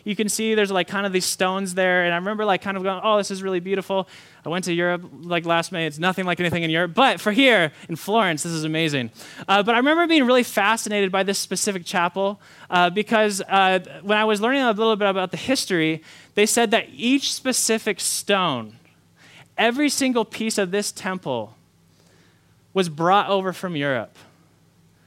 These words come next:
and rebuilt here in Arizona. And it was like, they weren't trying to, like, make a model. Like, they were like, "This chapel is so sacred that we literally have to take every single stone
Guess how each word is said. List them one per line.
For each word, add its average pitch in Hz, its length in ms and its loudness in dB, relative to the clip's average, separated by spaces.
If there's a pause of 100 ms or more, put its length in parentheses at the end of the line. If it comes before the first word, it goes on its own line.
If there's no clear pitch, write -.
(180)
and 165 200 -2
rebuilt 156 680 -2 (180)
here 156 280 -4
in 139 100 -4
Arizona. 120 600 -6 (800)
And 196 140 2
it 214 40 2
was 214 120 2
like, 202 220 2
they 202 80 2
weren't 233 220 0
trying 220 160 0
to, 214 40 -2
like, 196 140 -2
make 190 160 -4
a 175 60 -4
model. 170 440 0
Like, 190 180 0
they 196 100 2
were 196 60 2
like, 170 260 -2
"This 220 360 -2
chapel 160 680 -4 (640)
is 180 200 -2
so 202 320 2
sacred 180 560 -2
that 165 160 -4
we 220 160 0
literally 214 580 0
have 185 260 -4
to 175 120 -12
take 160 500 -8
every 190 320 -4
single 185 500 -6
stone 131 600 -8